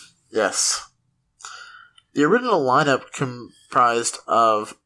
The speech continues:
a father who wore a red shirt or blue sweater, a blonde mother with a green dress, a little boy wearing blue jeans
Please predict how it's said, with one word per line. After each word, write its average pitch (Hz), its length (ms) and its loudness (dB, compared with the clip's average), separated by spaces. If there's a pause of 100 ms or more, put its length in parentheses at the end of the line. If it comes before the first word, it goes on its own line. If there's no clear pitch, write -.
(180)
a 117 100 -6
father 139 400 2
who 185 120 0
wore 139 300 2
a 120 60 2
red 120 260 0
shirt 156 320 2
or - 80 -4
blue 127 240 -2
sweater, 90 520 -2 (320)
a - 80 -2
blonde 151 340 4
mother 156 240 2
with 139 160 0
a 131 60 -2
green 143 340 -2
dress, 101 640 -2
a 98 60 -2
little 160 240 2
boy 156 260 4
wearing 135 260 0
blue 170 240 2
jeans 107 420 -6